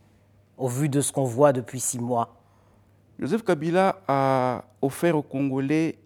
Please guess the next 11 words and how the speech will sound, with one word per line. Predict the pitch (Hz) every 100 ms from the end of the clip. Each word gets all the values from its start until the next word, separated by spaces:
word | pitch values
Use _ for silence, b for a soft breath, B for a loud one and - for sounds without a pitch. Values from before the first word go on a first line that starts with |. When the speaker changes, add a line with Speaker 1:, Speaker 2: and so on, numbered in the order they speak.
| -
Speaker 2:
une | 151
image | 131 139 123 104
inédite. | 104 90 82 - - - _ _ b b b b -
Celle | - 185 151
de | 147
voir | 131 156 151 139 - _ _ _ -
un | 156
ancien | 139 135 - 139
président, | 127 120 104 107 107 101 - _ _ _ -
un | 156
militaire, | 147 123 117 147 104 92